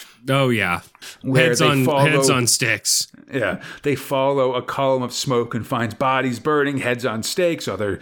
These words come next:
Speaker 2: strung up from tree limbs.
Speaker 1: A bunch of
Speaker 2: Um,
Speaker 1: flesh everywhere.
Speaker 2: Yeah, bodies missing, fingers,
Speaker 1: Also,
Speaker 2: faces cut off.
Speaker 1: also, the only image that I have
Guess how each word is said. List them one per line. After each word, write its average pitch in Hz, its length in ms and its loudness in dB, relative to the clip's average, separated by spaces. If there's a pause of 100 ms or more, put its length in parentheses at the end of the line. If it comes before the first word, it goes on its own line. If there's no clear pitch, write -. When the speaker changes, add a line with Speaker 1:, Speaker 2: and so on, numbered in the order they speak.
(300)
Speaker 2:
strung 120 560 -2
up 117 200 -4
from 101 100 -8
tree 143 340 0
limbs. 135 760 0 (400)
Speaker 1:
A 127 80 -2
bunch 110 240 2
of 98 100 0
Speaker 2:
Um, 95 60 -4
Speaker 1:
flesh 107 420 0
everywhere. 101 720 0 (400)
Speaker 2:
Yeah, 120 240 0
bodies 127 520 0
missing, 127 400 -2
fingers, 160 680 -2
Speaker 1:
Also, 160 160 2 (240)
Speaker 2:
faces 175 100 2
cut 147 300 -2
off. 143 340 0
Speaker 1:
also, 170 540 2
the 139 360 2
only 160 440 2
image 131 540 2
that 120 140 2
I 113 120 2
have 107 160 -2